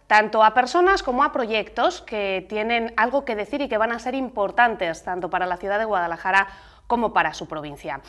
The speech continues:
Y si hay un proyecto que va a suponer un antes y un después para la ciudad y para la provincia, es el nuevo campus universitario de la Universidad de Alcalá aquí en Guadalajara. ¿Quién mejor para hablarnos de cómo marcha ese proyecto que el rector de la Universidad de Alcalá,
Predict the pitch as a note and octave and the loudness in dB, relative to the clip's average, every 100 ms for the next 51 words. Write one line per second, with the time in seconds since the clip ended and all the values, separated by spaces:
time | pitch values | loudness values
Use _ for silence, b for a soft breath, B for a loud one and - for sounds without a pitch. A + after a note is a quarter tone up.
0 | B B B B3+ E4+ F#4 E4+ D4 D4 D#4 | B B B 4 6 6 6 6 6 4
1 | - A#3+ A4 A#3 A3 A3+ A3+ A3 A3+ A#3 | 2 0 2 2 2 2 -2 0 2 0
2 | C4 A#3 A3 A3 G#3+ G3+ C#4+ C#4 F3 E3+ | -2 -2 -2 -2 -4 -2 -2 -2 -2 -4
3 | G#3 A3 F#4+ - G3+ F#3 F#3 F3+ F#3+ G#3 | 0 0 0 -2 -4 -2 -2 -2 0 0
4 | G#3+ G#3 F3+ F3 F3 F3 F3+ F#3 F#3 G#3+ | -2 -6 -4 -2 -4 -4 -6 -6 0 0
5 | A3 B B B G3 G#3+ A#3+ G#3 G3 G3+ | 0 B B B -4 -2 0 0 2 2
6 | G#3 G3+ A3 G#3+ E3+ F3+ F3 E3+ F#3 F3+ | 2 2 0 -2 -6 -6 -6 -8 -6 -2
7 | F3 G3 F#3 F3 E3+ E3 E3+ F3 F3+ F3 | 0 0 0 -4 -6 -6 -4 -4 -4 -4
8 | E3 F3 A3 B B B F#3 F#3 F#3 F#3+ | -2 -2 -2 B B B -6 -4 -4 -2
9 | F3 D3 C#3+ - D#3+ C#3 B B B - | -2 -2 -6 -6 -4 -6 B B B -6
10 | A3+ A3 F#3 D#3+ F3+ F#3+ F4 - F3+ F3 | -2 -2 -2 -6 -4 -4 -4 -4 -2 -2
11 | F3 F3+ F#3+ F3+ G3 F#3 F3+ F3 F#3+ E3+ | -2 -4 -6 -8 -8 -8 -6 -8 -10 -12
12 | F3+ G3+ F#3+ F3 G3 A3 B B - F#3+ | -10 -6 -4 -4 -4 -4 B B -6 -6
13 | C#4 - G#3+ G#3 F#3+ F#3 F3+ G3 F3+ F3+ | -6 -4 -2 -2 -2 -4 -6 -6 -4 -4
14 | F3+ G3+ F#3+ E3+ | -4 -2 -2 -2